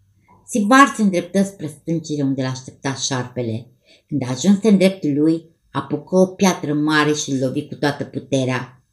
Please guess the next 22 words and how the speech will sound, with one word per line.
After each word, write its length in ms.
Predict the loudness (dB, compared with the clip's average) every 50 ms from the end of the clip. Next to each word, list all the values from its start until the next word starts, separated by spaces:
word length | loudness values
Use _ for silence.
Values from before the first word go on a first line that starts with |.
| _ _ _ _ _ _ _ _ _ _ 0
Piatra 440 | 2 2 2 2 2 2 2 2
era 140 | 4 4 4
într-adevăr 540 | 2 2 0 -2 0 2 0 0 2 0 -2
mare 340 | -2 -2 0 0 0 -2 -2
și 240 | -6 -6 -8 -6 -2
grea, 460 | 0 0 0 0 -2 -6 -16 _ _ _ _ _ _ -12
dar 120 | -12 -10
Sivar 500 | -10 -6 -6 -6 -4 -2 2 4 4 4
îi 140 | 4 4 4
atinse 460 | 2 0 0 -2 -2 0 0 0 0
numai 300 | 0 0 2 2 2 2
o 40 | 2
mică 280 | 0 0 -2 -4 -6
parte 460 | -8 -6 -2 0 0 0 0 -2 -6 -6 -6 -4
din 120 | -6 -6 -2
coadă 440 | -2 0 0 0 0 -2 -4 -4 -8 _ _ -20 _ _ -12
și 140 | -8 -6
șarpele 560 | -2 2 4 6 6 6 6 4 0 2 2 2
înspăimântat 760 | 0 0 -2 -2 0 2 2 0 0 0 -2 -4 -4 -8 -10
fugi 340 | -10 -10 -6 -6 -8 -8 -8
sub 140 | -14 -18
stânci. 520 | -20 -20 _ -6 -4 -4 -2 -4 -6 -8